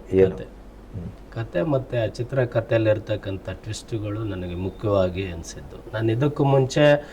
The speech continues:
Speaker 2: ನನ್ನ ಕಥೆಗಳ್ನ ಮಾತ್ರ ನಾನು ಸಿನಿಮಾ ಮಾಡ್ಕೊಂಡಿದ್ದಾಗ ಸ್ನೇಹಿತರಾದಂಥ ವಿಶ್ವನಾಥ್ ನಾಯಕ್ ಅವರು, ಅವರು ಕೂಡ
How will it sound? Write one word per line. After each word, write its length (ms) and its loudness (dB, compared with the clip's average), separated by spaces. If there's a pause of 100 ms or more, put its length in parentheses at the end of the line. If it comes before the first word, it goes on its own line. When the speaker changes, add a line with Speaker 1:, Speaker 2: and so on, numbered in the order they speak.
(260)
Speaker 2:
ನನ್ನ 240 6
ಕಥೆಗಳ್ನ 560 8
ಮಾತ್ರ 300 2
ನಾನು 260 0
ಸಿನಿಮಾ 380 -8
ಮಾಡ್ಕೊಂಡಿದ್ದಾಗ 920 -10
ಸ್ನೇಹಿತರಾದಂಥ 920 2
ವಿಶ್ವನಾಥ್ 520 -8
ನಾಯಕ್ 280 -10
ಅವರು, 100 -8
ಅವರು 280 0
ಕೂಡ 220 2